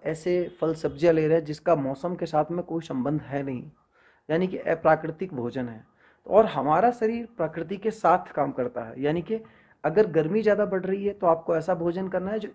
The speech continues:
easy to digest हो और आपके atmosphere के अनुकूल हो। और जब हम देखते हैं कि आप सर्दी आती है तो हमारा जो मन है वो अलग चीज़ों को खाने का करता है, जैसे बादाम, अखरोट, मूंगफली, यानी कि heavy चीज़ें खाने का मन करता है, fatty चीज़ें खाने का मन करता है।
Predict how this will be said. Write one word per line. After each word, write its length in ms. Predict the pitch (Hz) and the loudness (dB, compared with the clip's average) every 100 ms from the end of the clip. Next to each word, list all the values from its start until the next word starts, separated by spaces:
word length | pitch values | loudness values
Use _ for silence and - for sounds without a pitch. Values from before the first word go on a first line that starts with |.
| 160 | -8
easy 260 | 143 156 160 | -8 -8 -4
to 120 | 165 | 0
digest 400 | 165 160 165 160 | 2 2 -2 -8
हो 140 | 180 - - _ - | -10 -12 -18 _ 0
और 180 | 220 - | 0 2
आपके 320 | - 180 - 208 | 2 2 2 2
atmosphere 600 | 143 165 170 - 156 160 | 2 -2 -6 -4 -6 -4
के 140 | 262 | -6
अनुकूल 640 | - - 202 202 151 131 | -6 0 2 2 0 -4
हो। 180 | 113 120 _ _ _ _ | -6 -12 _ _ _ _
और 240 | 143 151 160 | 0 2 2
जब 160 | 160 165 | 0 -2
हम 100 | 165 | -2
देखते 260 | 160 160 | -6 -6
हैं 80 | 160 | -8
कि 120 | 156 | -2
आप 220 | 156 - - | -2 -2 -6
सर्दी 340 | - 139 139 180 | -2 -2 2 4
आती 260 | 160 165 | 2 0
है 60 | 170 | -4
तो 120 | 170 | -4
हमारा 480 | - 135 143 151 170 170 - | -4 0 2 6 4 4 -6
जो 240 | 135 156 139 | -4 -2 0
मन 220 | 139 180 | 0 0
है 120 | 156 | 0
वो 200 | 156 175 - | -2 -6 0
अलग 200 | 170 190 | 2 2
चीज़ों 220 | 185 170 | 0 -2
को 80 | 151 | -2
खाने 260 | 135 135 139 | -2 -4 -2
का 80 | 131 | -2
करता 300 | 135 127 123 | -4 -6 -6
है, 80 | - _ _ _ | -8 _ _ _
जैसे 240 | 143 - | -6 -2
बादाम, 440 | 143 131 127 131 131 | 4 4 6 2 0
अखरोट, 420 | - - 131 131 123 | -8 -8 -6 -4 -4
मूंगफली, 520 | 139 143 127 131 143 | -2 -2 -4 -2 0
यानी 140 | 175 | 2
कि 140 | 190 240 - _ - | 0 -4 -6 _ 0
heavy 240 | 175 208 | 2 4
चीज़ें 260 | 247 214 185 | 2 0 -2
खाने 220 | 147 139 | -2 -4
का 100 | 135 | -2
मन 140 | 127 127 | -6 -6
करता 280 | 123 - | -10 -8
है, 100 | 131 - | -8 0
fatty 240 | 175 247 | 0 2
चीज़ें 240 | 214 214 185 | 0 0 0
खाने 240 | 147 139 | -2 -2
का 80 | 131 | -2
मन 180 | 131 127 | -2 -2
करता 260 | 127 | -4
है। 60 | 131 | -6